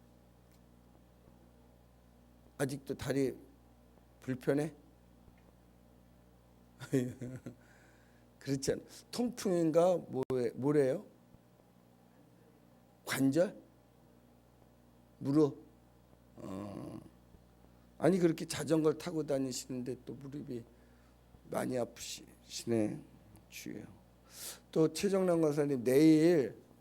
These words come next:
토요일 오전에 시간이 나요? 오후가 시간이 나요? 아예 안 돼. 아예 안 돼? 어?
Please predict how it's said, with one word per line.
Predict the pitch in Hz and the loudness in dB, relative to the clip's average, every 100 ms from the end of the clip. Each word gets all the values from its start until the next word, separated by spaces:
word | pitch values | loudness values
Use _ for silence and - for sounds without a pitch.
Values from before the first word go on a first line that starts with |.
| - | -10
토요일 | - 202 180 156 170 147 - - - _ _ _ _ _ _ _ _ _ _ _ - | 4 6 8 6 4 2 -2 -14 -20 _ _ _ _ _ _ _ _ _ _ _ 0
오전에 | 139 175 190 185 175 | 6 8 8 6 4
시간이 | 165 165 165 160 | 2 2 2 4
나요? | 151 143 147 156 | 2 2 2 4
오후가 | 151 139 156 160 147 143 | 4 6 6 4 2 2
시간이 | 139 - 117 113 101 | 0 -2 -4 -2 -4
나요? | 73 57 - - - _ - - _ _ - _ - - - - _ | -8 -14 -18 -20 -20 _ -20 -20 _ _ -20 _ -20 -20 -20 -20 _
아예 | - 143 | -2 2
안 | 139 123 117 | 2 0 -4
돼. | 98 101 - - - - - - - _ _ - | -6 -10 -20 -20 -20 -20 -20 -20 -20 _ _ -6
아예 | 151 156 | 2 4
안 | 151 139 | 4 2
돼? | 139 104 - - - - - _ _ - - | 0 -4 -10 -20 -20 -20 -20 _ _ -12 0
어? | 190 | 0